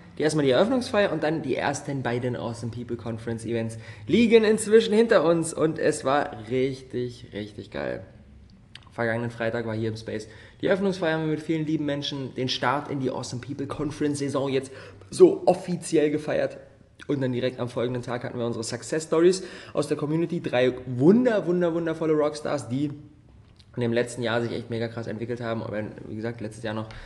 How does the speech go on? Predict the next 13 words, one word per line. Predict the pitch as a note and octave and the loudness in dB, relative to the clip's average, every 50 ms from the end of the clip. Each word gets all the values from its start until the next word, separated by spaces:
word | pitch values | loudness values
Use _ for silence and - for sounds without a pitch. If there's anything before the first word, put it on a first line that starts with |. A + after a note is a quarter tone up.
| - - | -18 -10
selbst | - - A#2+ B2 B2 | -4 -2 -2 -2 -2
als | - A#2 - | -6 -8 -6
Zuschauer | - D#3+ D#3 D#3 D3 C3+ | -4 -4 -4 -2 -4 -2
dabei | B2+ B2 A#2 A#2+ A#2+ | -2 -2 -2 -2 -2
gewesen | A#2+ A#2 A#2 A#2 A2 A#2 A2 | -2 -2 -2 -2 -4 -4 -4
sind | A2+ A2+ A2+ A2+ | -4 -4 -6 -6
und | G#2+ G2+ - | -10 -8 -6
jetzt, | A2 A2 A2 - - - - - - - - - - - - | -6 -6 -6 -8 -16 -20 -20 -20 -20 -20 -20 -18 -18 -16 -14
ähm, | - G2+ G2 F#2+ F#2+ F2+ - | -10 -8 -8 -8 -8 -8 -8
ja, | G2+ G#2+ G2+ - - - - | -10 -10 -10 -12 -16 -18 -16
echt | - - - - - - | -16 -16 -18 -20 -20 -18
was | - - - - | -18 -18 -16 -14
ge-, | - | -14